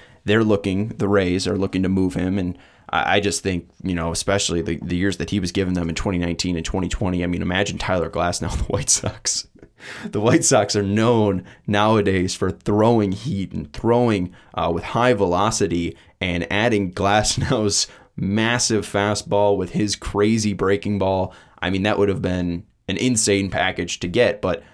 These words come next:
now looking at it with his health, the White Sox did pretty well. Dylan Cease just had the best year of his career,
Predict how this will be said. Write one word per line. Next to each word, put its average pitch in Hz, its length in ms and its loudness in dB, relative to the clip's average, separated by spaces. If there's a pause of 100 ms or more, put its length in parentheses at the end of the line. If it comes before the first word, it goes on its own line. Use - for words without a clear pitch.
(240)
now 101 200 0
looking 92 380 0
at 87 160 -2
it 95 140 0
with 80 140 -6
his 104 180 0
health, - 480 0 (560)
the 64 80 -10
White 90 200 -2
Sox - 560 -2 (460)
did 107 260 -4
pretty 127 220 0
well. 151 400 -2 (280)
Dylan 113 360 0
Cease 117 500 0 (200)
just 113 160 -2
had 104 160 2
the 101 40 0
best 98 280 0
year 101 120 0
of 95 80 -2
his 82 120 -6
career, 101 500 -2